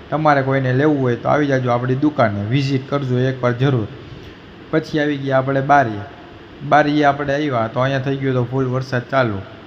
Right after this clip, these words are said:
વરસાદ ચાલુ થઈ ગયો તો મોસમ થઈ ગયું જોરદાર. તો આપણને આવી ત્યાં ફૂલ મોજ. તો આપણે ઉતારવા માંડ્યા જોરદાર વીડિયો.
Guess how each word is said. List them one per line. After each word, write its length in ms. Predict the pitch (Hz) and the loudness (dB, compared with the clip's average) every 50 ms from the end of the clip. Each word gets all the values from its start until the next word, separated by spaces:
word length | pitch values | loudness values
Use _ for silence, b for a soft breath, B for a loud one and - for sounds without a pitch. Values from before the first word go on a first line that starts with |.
| - - - - - | -20 -20 -16 -6 -2
વરસાદ 400 | 120 131 139 - - 139 131 127 | -2 -2 0 0 -2 -2 -2 0
ચાલુ 240 | 139 139 139 135 131 | 0 0 0 0 0
થઈ 180 | 127 135 143 | 0 0 -2
ગયો 160 | 143 135 131 120 | -2 -4 -6 -6
તો 80 | 113 | -6
મોસમ 400 | 110 113 131 135 - 151 135 127 | -4 -4 -4 -4 -4 -4 -4 -2
થઈ 140 | 123 135 131 | -2 -2 -4
ગયું 260 | 131 127 123 117 110 | -2 -2 -2 -2 0
જોરદાર. 400 | 123 131 143 135 117 104 98 98 - - - - - - - | 2 2 2 0 -2 -4 -8 -8 -10 -12 -18 -20 -20 -8 -2
તો 60 | 123 | 0
આપણને 360 | 131 139 147 151 143 139 139 | 0 0 0 -2 -2 -2 -2
આવી 200 | 139 143 135 135 | -2 0 0 -2
ત્યાં 200 | 135 131 131 127 | -2 0 -2 -2
ફૂલ 280 | 123 127 143 147 139 131 | -2 -2 0 0 0 0
મોજ. 280 | 127 135 147 143 123 104 - - - - | 0 -2 -2 -4 -6 -6 -8 -14 -6 0
તો 60 | 123 | 2
આપણે 240 | 127 135 139 147 139 | 2 2 2 2 0
ઉતારવા 420 | 135 139 139 - 147 135 135 131 | 0 0 0 0 0 0 0 -2
માંડ્યા 520 | 127 127 131 131 131 131 127 127 127 127 120 120 | -2 -2 -2 0 0 2 2 2 2 0 0 0
જોરદાર 380 | 123 139 139 135 131 127 123 | 0 0 2 2 0 0 2
વીડિયો. 400 | 123 143 151 147 135 123 107 98 | 2 2 0 0 0 -2 -2 -4